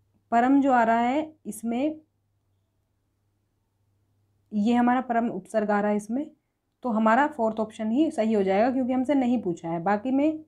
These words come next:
बाकी सभी में आत्म उपसर्ग यूज़ किया गया है।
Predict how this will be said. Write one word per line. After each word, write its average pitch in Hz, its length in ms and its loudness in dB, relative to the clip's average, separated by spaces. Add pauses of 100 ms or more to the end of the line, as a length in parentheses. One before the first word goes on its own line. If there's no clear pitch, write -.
(120)
बाकी 202 360 -4
सभी 220 300 -2
में 285 300 -2 (1080)
आत्म 220 300 2
उपसर्ग 269 640 -2
यूज़ 202 320 -4
किया 165 220 -4
गया 151 220 -6
है। 147 260 -12